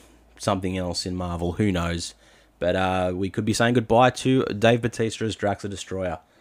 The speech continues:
Um, Knives Out Two has been adding a lot of a cast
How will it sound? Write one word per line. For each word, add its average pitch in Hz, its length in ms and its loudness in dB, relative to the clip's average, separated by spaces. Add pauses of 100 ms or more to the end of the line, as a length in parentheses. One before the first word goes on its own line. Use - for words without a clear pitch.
(680)
Um, 117 720 4 (460)
Knives 143 400 10
Out 139 220 12
Two 139 160 8
has 110 120 8
been 101 120 2
adding 110 340 4 (100)
a 92 340 4 (480)
lot 95 180 4
of 87 60 -8
a - 40 -6
cast 95 520 -2